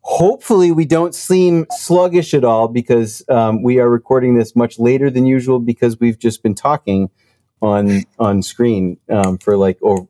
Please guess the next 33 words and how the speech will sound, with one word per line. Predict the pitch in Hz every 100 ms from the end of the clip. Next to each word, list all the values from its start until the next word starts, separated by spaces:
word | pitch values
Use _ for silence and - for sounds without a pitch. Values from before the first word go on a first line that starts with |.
| 120
an | 104
hour | 101 101
and | 98
a |
half | 92 80 - _ _ _ _
now. | 98 -
So, | - - 95 - _ _ _
um, | 107 98 92 82
hopefully | 127 110 110 104 98
we | 98
didn't, | 101 98 98 -
uh, | 98 95 -
spend | - - 127 123 120
our | 117 113 110
episode | - 127 113 - 120 117
energy | 127 123 117 110 123 123 - _ -
on | 123 135
that. | 143 120 110 -
But | 202 180 120 90 - _ _ _ _ _ _ _ _ _ _
before | - 190 233
we | 254 254
even | 240 233
get | 208
into | 208 202 180
the | 170
news | 165 185 185 175 143
of | 175 113
the | 117
day, | 120 147 139 104 104 -
I | 131
just | 110 135 147 165
wanna | 151
mention | 147 143 147 156 160 160 165